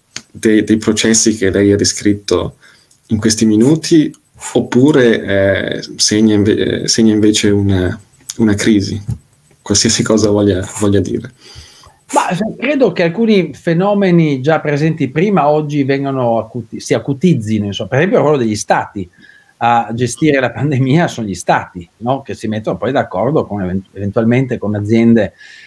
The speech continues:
Speaker 2: farmaceutiche che gestiscono il mondo della sanità, no? Eh, è ovvio che c'è un bargaining continuo, no? Tra pubblico e privato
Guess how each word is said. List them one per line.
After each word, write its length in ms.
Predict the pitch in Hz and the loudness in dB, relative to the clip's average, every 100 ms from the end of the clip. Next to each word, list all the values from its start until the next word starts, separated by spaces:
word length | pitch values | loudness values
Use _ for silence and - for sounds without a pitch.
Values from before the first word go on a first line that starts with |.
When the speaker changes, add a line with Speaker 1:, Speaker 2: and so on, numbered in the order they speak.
| _ | _
Speaker 2:
farmaceutiche 600 | 123 120 117 147 147 131 | -2 0 0 0 0 0
che 80 | 113 | -2
gestiscono 400 | 113 127 127 113 | -2 -2 0 0
il 80 | 110 | 2
mondo 240 | 113 117 | 2 0
della 160 | 107 98 | -2 -4
sanità, 580 | - 98 101 160 107 - | -4 -4 -2 -2 -4 -4
no? 300 | 131 170 170 | -2 0 0
Eh, 680 | 117 107 98 90 87 - - | -2 0 0 -2 -4 -6 -4
è 40 | 123 | -2
ovvio 240 | 131 113 | 0 0
che 120 | 107 | -2
c'è 140 | 98 127 | -2 2
un 120 | 113 | 2
bargaining 640 | 113 117 131 135 123 120 | 2 0 2 4 4 2
continuo, 540 | - 107 110 135 104 98 | 0 -2 2 2 2 0
no? 180 | 123 | -2
Tra 140 | 113 98 | -4 -6
pubblico 360 | 123 113 113 | -4 -2 -2
e 60 | 107 | -4
privato 520 | 107 107 113 - 98 | -4 0 0 -2 -10